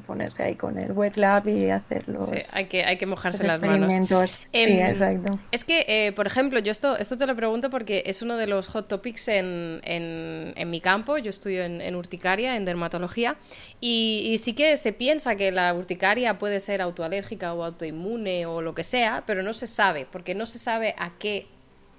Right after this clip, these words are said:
Speaker 2: targetea. O sea, no, no sabemos qué, o
Speaker 1: Ujú.
Speaker 2: sea, se, hay como sospechas, hay como
Speaker 1: Sí.
Speaker 2: posibles autoanticuerpos que, bueno, se cree que están a esto y se cree que están a lo otro, em, pero no se ha confirmado, y en parte no se ha confirmado porque no tenemos un test,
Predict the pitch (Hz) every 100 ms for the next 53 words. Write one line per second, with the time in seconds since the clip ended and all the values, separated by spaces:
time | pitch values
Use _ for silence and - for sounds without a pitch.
0 | - - 175 160 165 - - - - 147
1 | 196 - 233 233 226 233 202 269 247 240
2 | 220 202 160 - - - - 160 135 262
3 | 226 262 240 214 - 349 349 302 285 269
4 | 240 226 214 202 196 254 233 220 226 208
5 | 214 208 202 226 240 233 220 220 220 208
6 | 202 190 202 294 311 294 247 233 240 226
7 | 220 202 196 254 285 233 208 208 247 262
8 | 247 233 254 302 - - - - - 202
9 | 202 202 190 185 214 208 214 247 269 302
10 | 277 240 240 302 285 294 220 202 202 240
11 | - 320 311 302 285 269 233 247 269 277
12 | 233 202 214 240 240 254 285 - - -
13 | - - 240 247 220 226 285